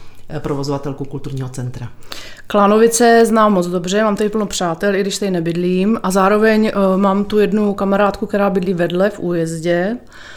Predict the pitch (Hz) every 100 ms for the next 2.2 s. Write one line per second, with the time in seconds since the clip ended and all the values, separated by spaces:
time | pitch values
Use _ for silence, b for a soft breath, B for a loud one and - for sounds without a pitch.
0 | B B B 185 185 233 269 220 214 226
1 | 220 220 240 202 175 208 233 233 233 233
2 | -